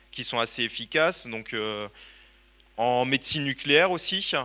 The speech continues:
il y a des outils qui sont sortis sur, euh, la maladie d'Alzheimer pour pouvoir prédire si un, un patient ou non développerait une maladie d'Alzheimer basée sur un examen de, de tep.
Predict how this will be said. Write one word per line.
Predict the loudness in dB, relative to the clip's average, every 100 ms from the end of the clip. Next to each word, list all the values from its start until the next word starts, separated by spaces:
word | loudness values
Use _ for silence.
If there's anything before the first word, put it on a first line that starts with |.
| -4
il | -6
y |
a |
des | -4 -4
outils | -4 -6 -6
qui |
sont | -6 -6
sortis | -4 -4 -2 -4 -4
sur, | -2 0
euh, | 0 0 0 -2 -2 0
la | 2
maladie | 2 2 2 0
d'Alzheimer | 2 2 2 0 2 0 0
pour | -10
pouvoir | -2 -2 -2
prédire | -2 -2 0 -2
si | -2 -6 -2
un, | -2 -2 -4 -6 -8 -16 -20 -8
un | 0 2
patient | 4 2 2 2 4 4
ou | 0 -2
non | -2 -2
développerait | -2 0 -2 0 -2
une |
maladie | 2 2 0
d'Alzheimer | 0 -2 0 -2 0 0
basée | -2 -2 -4
sur | -4 -2
un | -4
examen | -6 -4 -4 -2 -2
de, | -2 -4 -2 -4 -4
de | -6
tep. | 0 2 2